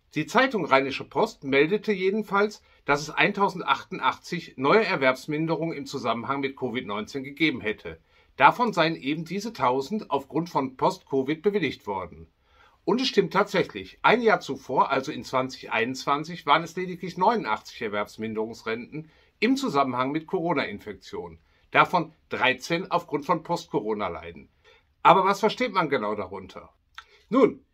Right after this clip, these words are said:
hier gibt es zwei gängige Begriffe. Zuerst einmal Long-Covid. Hier sind teils schwere Beschwerden gemeint,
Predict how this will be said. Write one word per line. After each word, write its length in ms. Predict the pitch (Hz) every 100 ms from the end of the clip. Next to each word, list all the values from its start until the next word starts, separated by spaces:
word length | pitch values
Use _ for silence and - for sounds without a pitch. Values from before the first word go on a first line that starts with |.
| _
hier 200 | - 269
gibt 200 | 269 233
es 120 | 220
zwei 220 | - 170
gängige 420 | 160 151 151 139 139
Begriffe. 560 | 135 - 107 - 80 _ _
Zuerst 480 | - - 147 208 -
einmal 360 | 180 185 175 -
Long-Covid. 840 | 123 135 151 - 104 85 78 - _ _ _
Hier 220 | - 254
sind 200 | 262 269
teils 220 | 175 160 -
schwere 320 | 139 170 202
Beschwerden 480 | 170 - 120 127 160
gemeint, 400 | 160 160 196